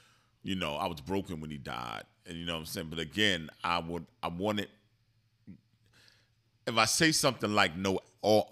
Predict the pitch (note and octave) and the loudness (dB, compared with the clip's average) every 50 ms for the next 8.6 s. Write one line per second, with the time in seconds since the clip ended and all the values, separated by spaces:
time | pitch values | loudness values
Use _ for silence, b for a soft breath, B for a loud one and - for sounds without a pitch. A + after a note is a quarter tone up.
0 | F2 D2+ C#2+ F2 A2+ A2+ A2 A2 - - F#2+ G#2 A2+ - - - - A#2+ A2+ A2+ | -6 -14 -8 0 4 6 6 6 6 6 6 4 6 4 2 0 2 2 2 2
1 | A#2 - - - - b b b b b b _ - A#2 G2+ G#2+ A#2 A2 G#2 G2+ | 2 -2 -4 -4 -8 b b b b b b _ 0 2 2 2 2 0 0 0
2 | G2 F#2+ G2+ F#2+ F2+ F#2 F#2+ F#2 F2 - G2+ G#2 G2 - - G2+ - - G2 G2 | 2 2 2 2 2 2 0 0 2 2 2 2 2 2 -2 -4 -4 -4 -2 0
3 | F#2+ F#2 - - G#2+ G2 E2 F#2 F2 F2 F2+ F#2 G2 F#2 D#2 E2+ - - F#2+ E2+ | -2 0 0 -2 -2 -2 0 -2 -2 -2 -2 -6 -8 -6 -6 -6 -4 -4 -4 -4
4 | D#2+ - G#2+ F2 D#2 F2+ E2 D#2+ D#2+ D2+ - - - G2+ F2+ E2+ E2+ E2+ D#2+ D#2+ | -2 -4 -4 -4 -6 -6 -6 -6 -6 -6 -8 -6 -4 -2 0 0 0 0 -2 -4
5 | D#2 - E2+ D#2+ E2 - G2 F2 D2+ F2 E2 D#2+ D#2 D#2 D2+ E2 F#2+ E2+ D#2+ D2+ | -6 -8 -10 -10 -10 -12 -12 -8 -6 -4 -4 -4 -4 -8 -10 -10 -10 -10 -10 -12
6 | - E2 D#2 D2 C#2+ B B B B B B B B B B B B - - - | -12 -10 -10 -10 -10 B B B B B B B B B B B B -4 0 2
7 | A2 F#2 F2 E2+ - - F#2 F2 F2 F2 F2 E2+ E2+ - - F#2+ E2+ E2 E2 D#2 | 4 4 4 2 2 0 -2 -2 0 0 0 0 0 0 -2 -4 -2 -2 -4 -4
8 | D2+ C2+ - _ _ - A2+ G2+ E2 B1 G1+ G1+ | -4 -6 -10 _ _ -6 -6 -4 -4 -6 -8 -12